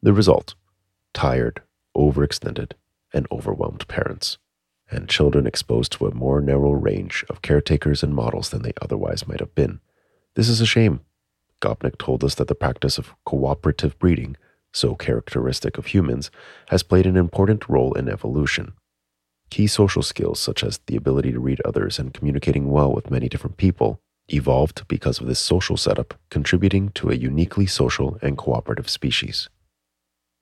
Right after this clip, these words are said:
But that is not the only advantage of cooperative breeding, as Gopnik explained. There's the cliché about how it takes a village to raise a child, but the science really shows that the cliché is right.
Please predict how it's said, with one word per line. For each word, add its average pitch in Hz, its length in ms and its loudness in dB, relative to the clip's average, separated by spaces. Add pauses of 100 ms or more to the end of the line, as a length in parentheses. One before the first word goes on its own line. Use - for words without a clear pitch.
(420)
But 98 140 0
that 117 160 6
is 120 120 4
not 113 180 4
the 117 180 2
only 87 280 4
advantage - 500 -2
of - 180 -6
cooperative 65 600 0
breeding, - 360 2 (300)
as - 180 0
Gopnik - 460 -6
explained. - 540 -4 (1120)
There's 95 260 8
the 95 120 4
cliché 107 600 4
about 64 280 0
how 65 180 0
it 69 100 -2
takes - 220 0
a 71 60 0
village 90 380 2
to - 100 -4
raise 58 240 -2
a - 40 -6
child, 64 460 0 (600)
but 87 80 4
the 85 80 8
science 87 440 2
really 98 240 6
shows 90 420 4
that - 140 -2
the - 80 -2
cliché - 460 -2
is - 160 -6
right. 62 320 0